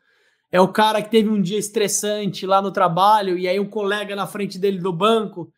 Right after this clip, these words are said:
teve um A V C na reunião, e o, o gerente falou, "Por favor, tira esse cara daqui, vamos continuar." Aí ele chega em casa, tudo feliz, e vai brincar com os filhos de pintura. Dá pra fazer isso, gente? Quem consegue? Acho que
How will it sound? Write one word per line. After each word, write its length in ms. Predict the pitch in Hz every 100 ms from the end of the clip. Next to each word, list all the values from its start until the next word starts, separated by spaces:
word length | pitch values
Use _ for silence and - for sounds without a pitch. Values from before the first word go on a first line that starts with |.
| _ _
teve 260 | - 214 208
um 100 | 214
A 60 | 202
V 120 | 202
C 180 | - 208
na 100 | 202
reunião, 580 | 208 208 208 247 262
e 100 | 214
o, 320 | 208 208 208 202
o 60 |
gerente 340 | 185 214 208 -
falou, 140 | 208
"Por 60 | -
favor, 200 | 247 208
tira 160 | 311
esse 160 | 330 -
cara 220 | 202 180
daqui, 260 | 165 156 202
vamos 180 | 208 196
continuar." 540 | 170 - 196 202 - _ _ -
Aí 120 | 226
ele 80 | 233
chega 280 | - 254 240
em 100 | 208
casa, 500 | 233 233 220 220 220
tudo 240 | 294 294
feliz, 340 | - 233 247
e 60 | 226
vai 100 | 240
brincar 380 | 214 220 220 220
com 120 | 220
os 160 | - -
filhos 560 | 220 208 196 165 - _ _ _ _ _ -
de 140 | 175
pintura. 760 | 196 202 180 - 233 226 175 - _ _ _ _
Dá 320 | 165 165 262 359
pra 180 | 262
fazer 300 | 220 220 185
isso, 300 | 226 320 269
gente? 320 | 170 160 151 -
Quem 200 | 311 415
consegue? 560 | 339 220 240 220 185
Acho 160 | 196 -
que 180 | 240